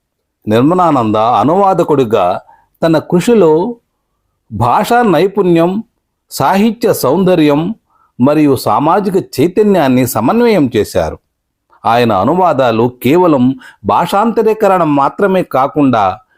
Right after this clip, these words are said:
మూల రచనను, దాని ఆత్మను, భావాన్ని, సంస్కృతిని తెలుగు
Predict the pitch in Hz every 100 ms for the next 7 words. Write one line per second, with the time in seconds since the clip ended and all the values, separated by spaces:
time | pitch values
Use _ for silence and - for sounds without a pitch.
0 | _ - 107 160 240 240 208 185 170 143
1 | 131 131 247 - _ _ _ _ _ _
2 | 151 160 151 131 175 196 240 - 254 185
3 | 160 180 131 113 165 202 185 135 151 180
4 | - 139 196 - 208 165 143 170 - 151
5 | 208 202